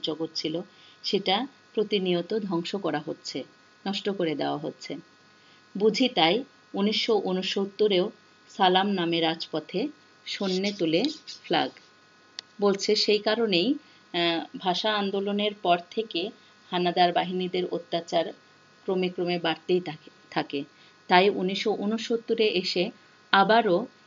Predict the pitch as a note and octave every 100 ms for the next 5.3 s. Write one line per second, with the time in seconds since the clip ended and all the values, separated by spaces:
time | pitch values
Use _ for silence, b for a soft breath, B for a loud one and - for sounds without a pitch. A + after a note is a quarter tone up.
0 | - F3+ F#3 F#3 F#3+ F3+ E3 E3+ G#3 -
1 | - F3+ F3 F3+ F3+ D#3+ D3+ C#3+ C#3+ C3+
2 | C3+ - B B B B _ _ - F#3
3 | F#3 G#3 G3+ G#3 A3 F#3+ F3+ F#3 G3+ G3
4 | E3+ F3 F3+ E3 E3 D#3+ D#3 D#3+ E3 D#3
5 | D3+ F#3+ A#3+